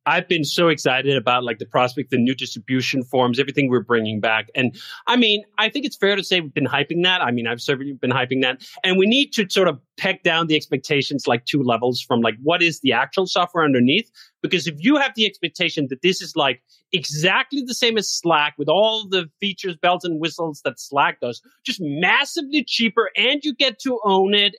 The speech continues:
and we built it all in, like, the amount of time we did. I mean,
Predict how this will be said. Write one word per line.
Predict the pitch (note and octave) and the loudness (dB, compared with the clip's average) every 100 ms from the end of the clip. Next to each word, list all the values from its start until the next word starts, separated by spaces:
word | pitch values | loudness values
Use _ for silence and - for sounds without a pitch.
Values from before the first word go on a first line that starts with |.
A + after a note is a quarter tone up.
| A#3 | -2
and | C4+ C#4 | -2 -2
we | B3 | -2
built | A#3+ A3+ | 0 0
it | A3 | 2
all | G3+ G3+ G3+ | 4 2 2
in, | |
like, | F#3 E3+ E3 | 2 2 0
the | |
amount | F3 F3 | 0 0
of | F3 | 0
time | E3+ | -2
we | D3+ | 0
did. | D3+ - _ _ _ _ - | -2 -2 _ _ _ _ -4
I | |
mean, | D3+ B2+ | -2 -2